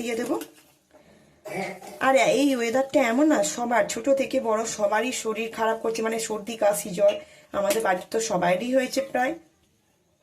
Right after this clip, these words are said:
এই ওয়েদারটা এত খারাপ, মানে জঘন্য, একদিন গরম একদিন ঠান্ডা, বুঝতে পারছো? এতে মানুষের শরীর খারাপ হয়। আর আমার ভিডিও, উম, তোমরা, তোমাদের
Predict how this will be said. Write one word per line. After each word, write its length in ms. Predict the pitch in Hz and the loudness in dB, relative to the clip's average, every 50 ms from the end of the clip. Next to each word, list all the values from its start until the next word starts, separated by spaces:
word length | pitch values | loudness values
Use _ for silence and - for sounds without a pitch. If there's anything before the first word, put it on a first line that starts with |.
| - - - - - _ _ _ _ - _ _ _ - 220 | -10 -10 -10 -10 -12 _ _ _ _ -20 _ _ _ -8 -6
এই 60 | 226 220 | -4 -2
ওয়েদারটা 500 | 208 202 208 220 220 226 226 - - - - - - | -2 -2 0 0 -2 -4 -4 -6 -2 -2 0 0 0
এত 160 | - - - 254 233 | -2 -2 -6 -10 -6
খারাপ, 180 | 226 214 202 202 208 | -2 0 0 2 2
মানে 120 | 208 226 226 - 220 | 0 -2 -2 0 2
জঘন্য, 420 | 208 202 202 214 220 220 196 185 180 175 175 196 202 | 2 2 2 0 -6 -6 -4 -4 -4 -2 2 2 2
একদিন 220 | 202 - 262 254 254 214 233 | 2 2 -2 -2 -2 -2 2
গরম 240 | 247 269 330 359 359 - - - 190 | 4 4 4 4 4 0 -2 -2 -2
একদিন 240 | 180 175 185 208 208 180 - | -2 0 -2 -4 -6 -6 -8
ঠান্ডা, 240 | 180 190 190 190 190 185 214 | -8 -8 -6 -4 -6 -6 -6
বুঝতে 180 | 226 - 285 302 | -4 -2 2 2
পারছো? 300 | 311 294 - - - 190 180 175 - _ - - - _ _ - 277 | 2 2 0 -4 -8 -10 -10 -12 -14 _ -20 -20 -20 _ _ -2 -2
এতে 120 | 302 320 311 285 | 2 2 2 0
মানুষের 280 | 247 226 220 - 247 - - | 0 -2 -4 -6 -6 -4 -4
শরীর 220 | 226 190 185 175 - | -2 -2 -2 -4 -2
খারাপ 180 | - 180 175 170 175 185 | 0 0 0 0 -2 -4
হয়। 140 | 180 175 - - - - - _ _ _ - _ _ _ _ _ _ _ _ _ _ _ _ _ - - - _ - _ _ _ _ _ _ _ _ _ _ _ _ _ _ - 226 220 | -6 -6 -6 -8 -12 -16 -16 _ _ _ -20 _ _ _ _ _ _ _ _ _ _ _ _ _ -20 -20 -20 _ -20 _ _ _ _ _ _ _ _ _ _ _ _ _ _ -6 -4 0
আর 120 | 214 208 208 208 208 | 4 4 4 4 4
আমার 160 | 240 254 254 226 226 | 0 -2 -4 -4 -6
ভিডিও, 240 | 233 220 226 240 240 - - - | -8 -6 -4 -2 -2 -2 -2 -4
উম, 140 | 226 226 220 - - _ - - | -6 -8 -10 -12 -16 _ -10 -8
তোমরা, 200 | 226 233 233 233 - - - - _ _ - 226 | -4 -4 -2 -2 -4 -6 -8 -12 _ _ -8 -4
তোমাদের 320 | 220 220 233 226 269 262 | -2 -2 0 2 2 2